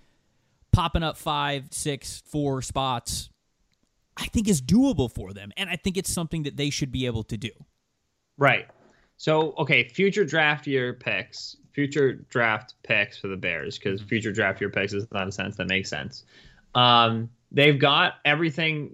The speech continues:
Speaker 2: this year, one, two, three. They traded away the fourth round pick to move up last year and get Travis Gibson, who's done nothing for them, which, you know, Ryan Pace. Um, and then after that, they're, you know, they're set. They have no major movement. So they've fully, you know,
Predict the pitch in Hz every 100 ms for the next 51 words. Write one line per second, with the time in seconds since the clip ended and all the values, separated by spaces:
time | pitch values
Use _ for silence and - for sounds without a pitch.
0 | - 139 139 135 131 120 123 123 143 127
1 | - 117 110 110 117 117 135 139 127 120
2 | 110 - 135 135 135 120 117 123 117 -
3 | - 117 127 120 120 110 113 117 120 123
4 | 117 110 110 - 120 107 104 113 98 101
5 | 101 110 101 107 107 104 101 107 98 95
6 | 104 - 123 95 92 - 110 95 92 -
7 | - - _ - - 131 127 127 131 127
8 | - _ - 147 202 214 131 117 120 98
9 | 90 117 113 107 107 - _ - 135 120
10 | 104 110 - 101 90 107 107 123 131 131
11 | 127 - 123 113 107 104 101 87 82 -
12 | 131 156 135 - 196 175 151 127 107 120
13 | 110 104 -